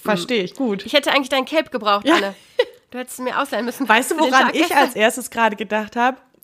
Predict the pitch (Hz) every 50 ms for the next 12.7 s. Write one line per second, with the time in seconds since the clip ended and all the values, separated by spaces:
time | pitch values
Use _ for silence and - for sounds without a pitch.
0 | - 226 - - - 233 226 - 262 233 220 214 - - 208 208 196 - 220 247
1 | 240 - - - - - 254 240 - 240 208 233 214 - - 247 226 196 - 214
2 | 220 - 247 214 233 269 - 254 220 214 202 214 208 - 247 247 - - - 185
3 | 202 208 202 - - 147 - 202 202 208 202 - - 240 240 - 240 226 233 233
4 | 220 - 233 220 226 220 233 226 226 - - 285 277 277 208 196 - 220 - 214
5 | 214 214 214 202 208 214 - - 214 196 226 180 190 - - 247 254 269 269 -
6 | - - - - - - 220 - - 226 233 202 226 214 220 214 - - _ -
7 | - - 233 254 262 269 269 214 233 - 233 220 247 208 196 233 226 262 269 -
8 | 285 220 269 - - - 262 262 202 294 285 277 - - 190 220 233 - - -
9 | 277 269 311 - 277 254 240 226 220 220 220 233 - 226 208 240 226 220 214 -
10 | - - - _ _ _ _ - 262 285 233 359 349 370 285 220 220 202 202 202
11 | 190 - - - 226 208 202 190 202 190 202 180 185 185 196 190 - 277 302 359
12 | - - _ _ _ _ _ _ - 262 269 214 -